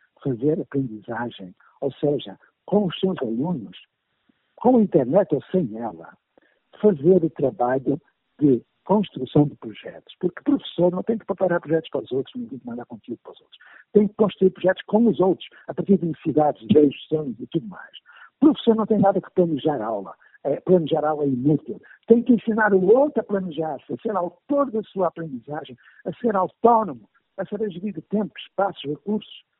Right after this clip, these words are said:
O professor não tem que dar aula, a aula não serve para nada. O professor tem que fazer mediação pedagógica, tem que acompanhar processos de pesquisa, tem que ensinar os alunos a selecionar informação, analisar, comparar,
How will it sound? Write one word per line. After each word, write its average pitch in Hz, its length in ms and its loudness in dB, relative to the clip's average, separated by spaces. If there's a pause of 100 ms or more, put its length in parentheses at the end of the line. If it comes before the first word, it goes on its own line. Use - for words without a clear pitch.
(160)
O 285 100 -4
professor 262 220 -2
não 240 100 -2
tem 220 120 -4
que 202 80 -12
dar 170 220 0
aula, 135 240 -2
a - 20 -8
aula 147 160 -4
não 139 60 -10
serve 170 200 -4
para 143 160 -6
nada. 135 280 -4
O - 280 -20
professor 190 300 -4
tem 196 100 0
que 160 120 -6
fazer 165 120 2
mediação 147 380 -2
pedagógica, - 600 -8 (180)
tem 214 140 4
que 208 80 0
acompanhar 175 400 -4
processos - 340 -8
de - 80 -20
pesquisa, 175 500 -10 (200)
tem 233 140 6
que 240 100 2
ensinar 190 360 0
os 143 120 -4
alunos 160 300 -2
a 160 80 -2
selecionar 151 520 -6
informação, 139 640 -6
analisar, 117 480 -4
comparar, 113 480 -10